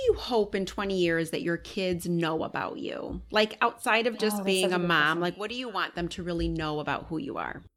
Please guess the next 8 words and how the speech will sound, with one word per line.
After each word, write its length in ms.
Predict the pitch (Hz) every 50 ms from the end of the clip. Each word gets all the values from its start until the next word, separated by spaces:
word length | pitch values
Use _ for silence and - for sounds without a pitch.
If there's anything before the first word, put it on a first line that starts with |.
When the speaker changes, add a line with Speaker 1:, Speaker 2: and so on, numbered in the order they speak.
| _ _ _ _ _ - _ _ _ _ _ _ - 226
Speaker 2:
Oh 100 | 226 226
my 160 | 226 226 220
God, 220 | 214 220 214 208
that's 200 | 208 196 202 -
such 220 | - 233 220 220 -
a 40 | 214
good 140 | 202 185 180
question. 600 | - - 165 165 - - - - 160 160 165 180